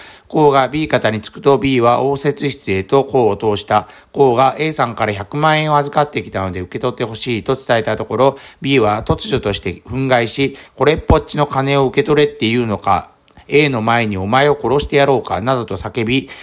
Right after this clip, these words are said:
テーブルに置かれたガラス製の灰皿をつかみ、こうの目の前で頭上まで持ち上げた。こうはとっさに身の危険を感じ、これを避けようとするとともに、エービー間のトラブルとは無関係のこうに対して怒号するBに腹を立てたため、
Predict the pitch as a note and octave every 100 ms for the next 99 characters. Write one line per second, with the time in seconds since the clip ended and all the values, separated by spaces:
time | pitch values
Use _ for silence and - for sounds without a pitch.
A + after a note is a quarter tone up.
0 | - - - C#3+ C#3+ C#3+ C#3 C#3 B2+ C3
1 | B2+ A#2 B2 C3+ C#3 C#3 B2+ B2 C3 B2+
2 | B2 G#2 - A2 A2+ C3+ - - - D3+
3 | C3+ A#2+ A2+ B2 B2+ A2 G#2+ C#3+ C#3+ A2+
4 | B2 B2 A#2 A#2+ G2 F#2 A#2 G#2 F#2 A#2
5 | A#2 - - - - _ _ - D#3 C3+
6 | C3 C3+ A#2 - C3+ C3 C3 C#3 - -
7 | C3+ C3 C3 B2+ B2+ C#3+ C#3+ C3 C#3+ C#3+
8 | B2 D3 C#3+ A2+ G#2 A#2 A#2 A2 A2 A2
9 | C3 C3+ C3+ D3 C#3+ A#2+ A2 G2+ A#2+ B2
10 | A2+ G#2 - A2+ G#2+ A2 C#3+ - A2+ G#2+
11 | G#2+ C3+ C3 A2 A#2 A2+ A2 G#2 G#2 C3
12 | C3+ C3+ A#2+ C3 A#2 G2 A2 B2+ A2 A#2
13 | G2+ F#2+ F2+ F2 G2+ A#2+ -